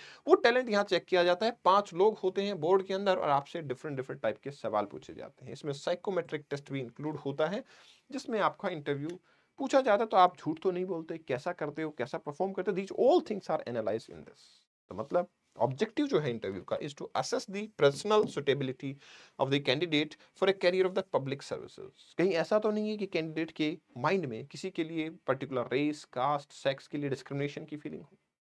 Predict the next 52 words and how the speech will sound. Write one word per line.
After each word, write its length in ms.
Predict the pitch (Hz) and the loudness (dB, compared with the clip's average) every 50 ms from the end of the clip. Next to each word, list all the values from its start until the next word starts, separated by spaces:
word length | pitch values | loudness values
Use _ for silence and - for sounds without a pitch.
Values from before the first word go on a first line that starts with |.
| _ _ - | _ _ -10
ये 60 | 226 | -6
सब 160 | - 349 277 | -4 -4 -4
चीज़ें 240 | - 247 233 240 233 | -4 -6 -6 -6 -6
इसमें 180 | 220 - 269 226 | -6 -8 -10 -12
चेक 220 | - - 147 143 | -10 -12 -12 -12
की 140 | - - 180 | -10 -10 -10
जाती 300 | - - - - - - 120 | -10 -10 -14 -14 -20 -20 -16
हैं। 100 | 120 - | -10 -4
अगर 240 | - 156 214 208 | -2 2 4 4
आपके 260 | 202 202 202 - 220 180 | 4 4 4 2 0 2
अंदर 240 | 156 147 151 147 | 2 2 2 0
कोई 160 | 143 147 143 143 | 2 0 -2 -2
ऐसी 240 | - 117 - 135 | -2 -6 -6 -8
फीलिंग 300 | 131 - 127 127 127 123 | -10 -8 -6 -6 -6 -6
नहीं 240 | 104 - - 175 202 | -6 -8 -6 -8 -8
है 160 | 139 - - - - - _ _ _ _ _ _ _ _ _ - | -8 -10 -14 -16 -20 -20 _ _ _ _ _ _ _ _ _ 0
और 100 | - 208 | 4 4
आपका 240 | 180 180 - - 196 | 4 4 4 2 0
way 160 | 175 180 180 | 2 4 2
of 80 | 180 185 | 2 2
speaking 420 | - - - 185 202 240 226 220 | -2 -10 -8 -8 -6 -4 -4 -2
भी 100 | 208 160 | 0 0
अच्छा 280 | 127 113 - - 117 117 | 0 0 -2 -6 -8 -8
है, 200 | 131 139 151 143 | -6 -6 -6 -6
रिप्रेजेंटेशन 600 | 131 - 127 120 139 143 151 180 180 - 185 165 | -6 -8 -8 -8 -6 -4 -2 -2 -2 -4 -6 -10
अच्छा 280 | 131 117 - - 113 113 | -12 -14 -10 -10 -8 -6
है, 220 | 127 127 143 151 | -4 -4 -4 -4
क्लियर 360 | 147 147 165 170 220 269 - - - - | -4 -6 -6 -4 -2 -2 -4 -2 0 0
थॉट 160 | 143 139 - | 0 0 0
प्रोसेस 340 | - 120 117 - 127 - - 131 | -4 -6 -4 -4 -6 -8 -6 -8
है, 160 | 139 185 - - - - - _ _ - | -8 -8 -10 -14 -20 -20 -20 _ _ -2
तो 100 | 202 190 | 0 2
आपको 400 | - - - - - - - 147 | 2 4 2 2 0 -2 -4 -4
अच्छे 320 | - - - - - 135 | -4 -4 -8 -12 -10 -10
मार्क्स 280 | 123 104 107 120 - - | -10 -8 -10 -12 -12 -10
दे 100 | - 87 | -10 -10
दिए 180 | 69 69 73 76 | -10 -10 -14 -18
जाते 300 | - 73 76 - - - | -18 -20 -20 -20 -20 -20
हैं। 60 | _ _ _ _ _ _ _ _ _ _ - | _ _ _ _ _ _ _ _ _ _ 0
पांच 220 | 117 135 156 - | 0 0 2 0
लोग 220 | 190 208 226 214 139 | 0 0 0 0 -2
अपने-अपने 400 | 113 - 117 110 107 - - 107 | -4 -2 -2 -6 -4 -4 -4 -2
अलॉटमेंट 460 | 95 113 127 127 160 180 190 185 190 | 2 2 2 2 2 -2 -4 -4 -4
होता 200 | 185 185 190 185 | -6 -4 -2 -4
है, 60 | 180 | -4
उसी 200 | 156 - - 127 | -4 -6 -10 -8
के 60 | 131 | -8
हिसाब 220 | 113 110 - - - | -8 -6 -6 -8 -6
से 120 | - 131 | -6 -8
मार्क्स 300 | 120 - - - - - | -10 -10 -12 -16 -18 -16
देते 220 | - - - - - | -16 -16 -16 -16 -20
हैं। 160 | - _ _ | -20 _ _